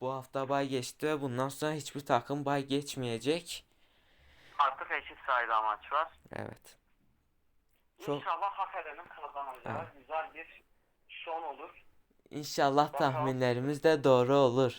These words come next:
Speaker 1: diyorum ben kendi
Speaker 2: İnşallah.
Speaker 1: adıma.
Speaker 2: Ya benim gönlümden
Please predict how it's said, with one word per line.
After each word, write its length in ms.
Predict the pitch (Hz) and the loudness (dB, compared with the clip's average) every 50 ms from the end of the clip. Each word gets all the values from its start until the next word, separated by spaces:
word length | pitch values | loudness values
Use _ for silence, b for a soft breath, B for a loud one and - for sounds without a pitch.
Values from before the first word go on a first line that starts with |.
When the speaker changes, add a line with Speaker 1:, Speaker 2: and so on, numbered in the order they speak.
| - _ | -8 _
Speaker 1:
diyorum 420 | - 104 107 104 107 110 110 107 107 | -4 -2 -2 -2 -2 -4 -8 -8 -8
ben 140 | 107 104 104 | -8 -10 -10
kendi 300 | - - - 107 101 - | -14 -16 -14 -12 -12 -8
Speaker 2:
İnşallah. 300 | - - 196 196 165 143 | -6 -4 -2 0 0 0
Speaker 1:
adıma. 300 | 143 117 107 110 127 - - _ _ - _ _ - _ _ _ _ _ _ _ _ _ _ _ _ _ _ _ _ _ - | 2 0 -2 -2 -4 -8 -16 _ _ -20 _ _ -20 _ _ _ _ _ _ _ _ _ _ _ _ _ _ _ _ _ -10
Speaker 2:
Ya 120 | 127 131 131 | -8 -6 -4
benim 240 | 143 143 147 160 | -4 -4 -4 -4
gönlümden 540 | 151 151 147 143 139 139 139 139 151 160 156 | -6 -6 -6 -6 -8 -10 -10 -6 -4 -4 -4